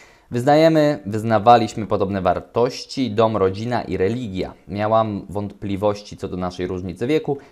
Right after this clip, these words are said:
której zresztą nie było czuć i kiedy poprosił mnie o chodzenie, a potem o rękę, no to dałam mu szansę. Bardzo mi imponował swoją zaradnością i dojrzałością. Tutaj drobna uwaga dla mężczyzn, e, to imponuje zdecydowanej większości kobietom.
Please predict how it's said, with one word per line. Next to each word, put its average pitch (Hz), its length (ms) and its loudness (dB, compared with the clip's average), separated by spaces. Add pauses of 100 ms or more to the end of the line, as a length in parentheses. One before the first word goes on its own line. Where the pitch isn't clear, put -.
której 220 320 6
zresztą 135 340 2
nie 123 120 0
było 98 200 2
czuć 143 300 -2
i 107 100 -10
kiedy 107 180 -2
poprosił 98 420 -2
mnie 95 220 -8
o - 80 -8
chodzenie, 156 640 0
a 90 80 2
potem 87 300 -6
o 107 120 -2
rękę, 127 380 0 (380)
no 120 300 -2
to 113 120 0
dałam 95 260 2
mu 98 120 -6
szansę. 127 420 -2 (280)
Bardzo 104 800 4
mi 101 180 -4
imponował 98 440 -2
swoją 92 280 -2
zaradnością 92 540 -2
i 82 60 -8
dojrzałością. 143 720 2 (320)
Tutaj 95 420 0
drobna 90 400 -2
uwaga 101 300 -2
dla 143 160 0
mężczyzn, 165 680 -4
e, 123 260 -2 (180)
to 127 320 2
imponuje 101 720 0
zdecydowanej 92 640 -4
większości 85 420 -12
kobietom. 127 440 -2